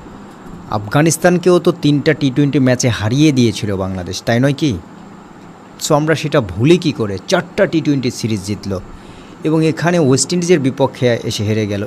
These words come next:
এই ওয়েস্ট ইন্ডিজ নেপালের কাছে টি টোয়েন্টিতে হেরেছে, এই just দশ বারোটা দিন আগে। বাংলাদেশে আসার আগে ওরা নেপালের সাথে, আহ,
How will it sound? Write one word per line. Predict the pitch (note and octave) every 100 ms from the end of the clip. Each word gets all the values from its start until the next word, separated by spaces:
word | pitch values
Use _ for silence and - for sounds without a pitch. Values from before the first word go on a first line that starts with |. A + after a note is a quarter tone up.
| -
এই | F3+ G3 G3+ - -
ওয়েস্ট | D#3 E3 - E3
ইন্ডিজ | E3 D3+ A#2+ -
নেপালের | A#2 C#3 D#3+ - F3+ F#3
কাছে | - C#3 - C#3+
টি | D#3
টোয়েন্টিতে | D3 B2+ A2+ A2+
হেরেছে, | G#2+ A2 A2 - F#2 - - - -
এই | F3+ G3+ D#3 A#2
just | E3 D#3+ C3+
দশ | C#3+ C3+
বারোটা | A#2+ B2+ B2 B2
দিন | A2+ A2
আগে। | G#2+ G2 F2 - - - - - -
বাংলাদেশে | A2 A#2+ C3 C#3 C3 D#3
আসার | C3+ D#3 D3
আগে | C3+ C#3+
ওরা | C#3+ C#3+
নেপালের | C#3 A#2 C3 C3+ D#3+ E3+ E3+
সাথে, | E3 - C3 - C#3 B2+ - - - - - - - - - -
আহ, | - A#2 A#2 A#2 A2